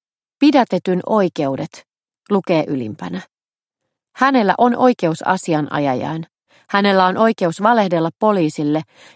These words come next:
ja oikeus ruokaan ja juomaan. Ja kahdeksansadan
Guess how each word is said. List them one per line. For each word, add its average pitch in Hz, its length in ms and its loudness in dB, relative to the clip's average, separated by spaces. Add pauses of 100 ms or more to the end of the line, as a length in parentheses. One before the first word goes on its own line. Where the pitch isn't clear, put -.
ja 180 80 4
oikeus 220 480 2
ruokaan 170 520 0
ja 165 100 -4
juomaan. 160 640 -4 (840)
Ja 202 160 2
kahdeksansadan 190 840 0